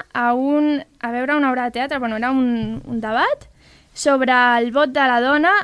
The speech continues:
en el, quan es va, o sigui, quan es va proclamar la Segona República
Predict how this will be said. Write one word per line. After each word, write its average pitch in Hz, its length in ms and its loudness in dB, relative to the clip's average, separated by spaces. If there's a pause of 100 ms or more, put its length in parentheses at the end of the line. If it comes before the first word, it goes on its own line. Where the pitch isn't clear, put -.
en 233 200 -2
el, 214 680 -6 (640)
quan 233 180 -2
es 226 140 -6
va, 240 100 -4 (200)
o 214 80 -12
sigui, 202 240 -14
quan 214 180 -10
es 220 100 -10
va 233 80 -4
proclamar 240 420 -2
la 220 100 -6
Segona 226 320 -8
República 359 540 -4